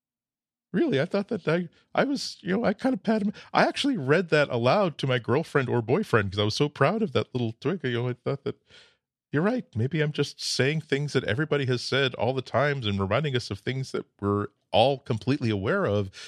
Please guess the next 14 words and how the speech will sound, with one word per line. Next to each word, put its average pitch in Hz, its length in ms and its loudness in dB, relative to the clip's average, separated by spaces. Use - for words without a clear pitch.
vis-a-vis 117 600 2
Google 107 360 0
tracking 110 460 0
us. 92 220 -2
And 92 160 -2
maybe 123 200 -4
I'm 143 120 -2
just - 280 -6
coming 139 360 0
across 139 440 -4
as 107 220 0
a 101 180 -2
really 117 560 -2
drunk 120 260 2